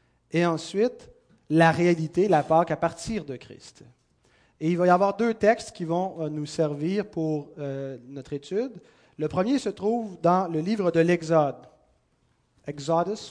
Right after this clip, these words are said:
for those who, uh, want to follow in your English Bible, le livre de l'Exode au chapitre douze,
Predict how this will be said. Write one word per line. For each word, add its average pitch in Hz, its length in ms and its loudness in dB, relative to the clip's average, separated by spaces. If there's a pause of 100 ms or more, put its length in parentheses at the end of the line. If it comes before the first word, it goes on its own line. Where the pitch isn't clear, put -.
for 147 180 -8
those 143 380 -10
who, 135 160 -14 (1120)
uh, 123 320 -12 (200)
want 131 160 -14
to 135 140 -18
follow 147 380 -6
in 147 80 -6
your 139 300 -8
English 143 340 -8
Bible, 175 460 -2 (360)
le 147 60 -10
livre 151 180 -4
de 147 80 0
l'Exode 147 480 0
au 156 80 -4
chapitre 156 520 -8
douze, 143 520 -10